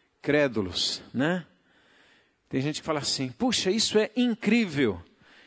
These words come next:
E nós somos aqueles que diz, "Não, isso é crível." Nós podemos crer no que Deus diz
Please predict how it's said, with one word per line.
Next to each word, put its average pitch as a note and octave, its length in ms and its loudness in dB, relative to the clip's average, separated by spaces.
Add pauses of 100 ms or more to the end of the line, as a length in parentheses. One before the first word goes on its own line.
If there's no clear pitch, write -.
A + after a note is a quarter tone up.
(200)
E B2+ 100 -2
nós D#3+ 240 2
somos E3+ 280 -2
aqueles D#3+ 420 2
que D#3 120 -2
diz, C3 220 0
"Não, D3+ 200 2
isso D#3 300 2
é F3 220 2 (160)
crível." C#3 560 0
Nós C3+ 260 -2
podemos D3 480 0
crer C#3+ 420 2 (280)
no C#3+ 120 -2
que C#3+ 160 0
Deus C#3+ 480 2
diz C#3 460 2